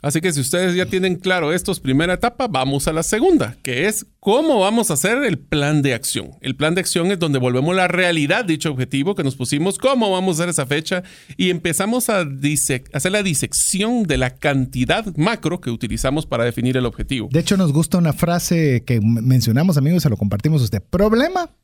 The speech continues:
Speaker 2: solución
Speaker 1: Solución, acción.
Speaker 2: y acción. Si usted sabe cuál es el problema, sabe cuál es la solución, pero no pone acción... Eh, estamos
Speaker 1: Es,
Speaker 2: mal.
Speaker 1: es aire.
Speaker 2: Realmente ahí no hay nada.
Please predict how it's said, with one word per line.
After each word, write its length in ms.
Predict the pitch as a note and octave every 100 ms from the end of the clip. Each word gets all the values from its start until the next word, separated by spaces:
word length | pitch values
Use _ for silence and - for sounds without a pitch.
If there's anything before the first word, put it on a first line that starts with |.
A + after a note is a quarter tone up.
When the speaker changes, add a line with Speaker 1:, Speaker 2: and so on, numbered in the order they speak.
| _
Speaker 2:
solución 800 | - - - - E3 D3 B2+ A3
Speaker 1:
Solución, 180 | A3+ G#3 - -
acción. 380 | C#3+ - D#3+ F3+
Speaker 2:
y 60 |
acción. 540 | F3 D3 - C#3+ F#2+ E2+ - - -
Si 240 | - F#3
usted 220 | F3 C#4
sabe 260 | - C4 A#3+
cuál 160 | G#3
es 80 | G3
el 80 | F#3+
problema, 560 | E3+ D#3 D3+ A#2 D#2+ F2+ _
sabe 400 | - - G#3+ G3+
cuál 200 | - G3
es 60 | G3
la 80 | F3+
solución, 640 | D#3 B2 - F#3 B2 F2 - - - -
pero 500 | D3+ C#3+ C#3+ C3+ C3
no 360 | D3 G3 B3+ A#3+ -
pone 320 | G3+ G#3+ F3
acción... 600 | C3 - A#3 E4 D#4+ - - _ _ _ -
Eh, 180 | C#3
estamos 360 | C3 - D3+ D3+
Speaker 1:
Es, 40 |
Speaker 2:
mal. 300 | D3+ G#2+ F2 -
Speaker 1:
es 140 | C#3 D3+
aire. 180 | D#3+ E3+
Speaker 2:
Realmente 420 | F3 E3 F3 E3
ahí 460 | C#3+ C#3+ D#3 F#3 G3
no 260 | D#3 D#3 E3
hay 100 | D#3+
nada. 340 | D3+ A2 G2+